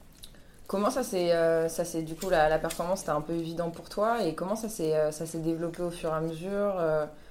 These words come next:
c'est, euh, là, du coup, tu nous en as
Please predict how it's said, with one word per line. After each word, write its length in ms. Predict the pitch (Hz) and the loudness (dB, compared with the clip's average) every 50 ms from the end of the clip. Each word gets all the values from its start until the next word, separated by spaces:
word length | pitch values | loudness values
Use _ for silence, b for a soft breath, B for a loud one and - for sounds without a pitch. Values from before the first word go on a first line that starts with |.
| b b b b | b b b b
c'est, 240 | - - 165 165 160 | -10 -4 0 2 2
euh, 640 | 160 156 156 156 156 156 156 156 156 156 156 156 156 156 - - | 4 4 2 2 2 2 2 0 0 0 -2 -2 -4 -6 -8 -10
là, 160 | - 151 165 175 | -6 -4 -4 -4
du 140 | 170 165 160 | -4 -6 -10
coup, 100 | 160 - | -10 -12
tu 100 | - 180 | -8 -6
nous 60 | 175 | -4
en 160 | 165 156 160 156 156 156 | -2 -2 -2 -2 -2 -2
as 220 | 156 156 156 156 | -2 -2 -4 -6